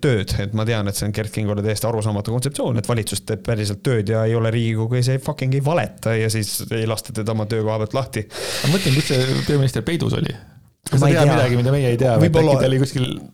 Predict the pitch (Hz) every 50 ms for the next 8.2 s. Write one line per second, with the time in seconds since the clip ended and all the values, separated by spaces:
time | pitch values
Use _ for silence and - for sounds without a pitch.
0 | _ - _ _ _ _ _ _ - - - - - - 110 117 135 131 - 175
1 | 180 156 143 131 135 147 131 - 127 135 - 151 147 143 147 196 202 170 131 110
2 | 117 110 - 120 117 - 131 120 104 113 110 - 120 113 - 135 127 131 143 175
3 | 165 135 113 131 117 127 143 139 139 131 175 185 180 147 - 131 127 123 123 -
4 | 123 120 117 - - - - - 127 123 123 123 123 127 123 123 131 139 127 123
5 | 139 139 139 131 131 127 123 123 123 123 123 131 - - 127 - 143 135 120 113
6 | 107 110 107 107 110 107 110 101 - 101 117 107 - 120 - - 113 117 113 117
7 | 123 127 117 110 107 - - 104 107 104 101 95 80 67 110 107 - - - -
8 | 110 107 104 104